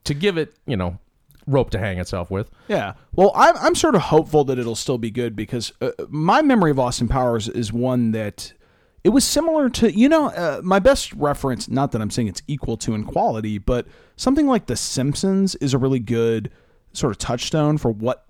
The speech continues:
Speaker 2: I think is good about Austin Powers. So The
Speaker 1: Hmm.
Speaker 2: Simpsons, uh,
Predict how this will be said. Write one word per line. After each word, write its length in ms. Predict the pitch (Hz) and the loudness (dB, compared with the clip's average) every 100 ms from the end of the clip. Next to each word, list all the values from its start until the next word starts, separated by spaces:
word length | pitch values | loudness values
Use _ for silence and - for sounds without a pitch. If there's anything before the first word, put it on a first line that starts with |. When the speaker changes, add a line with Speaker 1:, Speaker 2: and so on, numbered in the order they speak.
| - | -8
Speaker 2:
I 140 | 123 | -4
think 220 | 139 190 202 | -2 0 0
is 100 | 202 | 2
good 140 | 208 | 2
about 180 | 208 196 | 2 0
Austin 280 | 190 190 196 | -2 -2 -2
Powers. 320 | 196 202 196 | -2 -2 0
So 80 | 175 | 2
The 60 | - | 2
Speaker 1:
Hmm. 60 | |
Speaker 2:
Simpsons, 600 | 95 311 330 214 170 131 131 | 2 2 2 2 2 0 -2
uh, 240 | 131 117 | -2 -2